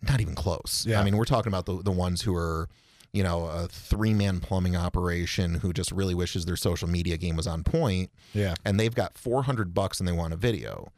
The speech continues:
Speaker 2: Yeah.
Speaker 1: I'm sorry. I mean, I, I'm not gonna do anything for four hundred bucks in video creation. I'm not gonna do creative and go through the whole process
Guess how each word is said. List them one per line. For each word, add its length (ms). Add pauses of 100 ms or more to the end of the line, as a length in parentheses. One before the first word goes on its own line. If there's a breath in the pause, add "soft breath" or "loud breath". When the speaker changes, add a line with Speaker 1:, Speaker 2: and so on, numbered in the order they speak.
(180 loud breath)
Speaker 2:
Yeah. 200
Speaker 1:
I'm 100
sorry. 380
I 80
mean, 260
I, 100
I'm 160
not 140
gonna 140
do 160
anything 420
for 120
four 240
hundred 320
bucks 420 (260)
in 400
video 380
creation. 520
I'm 80
not 140
gonna 100
do 140
creative 640
and 100
go 60
through 160
the 80
whole 180
process 680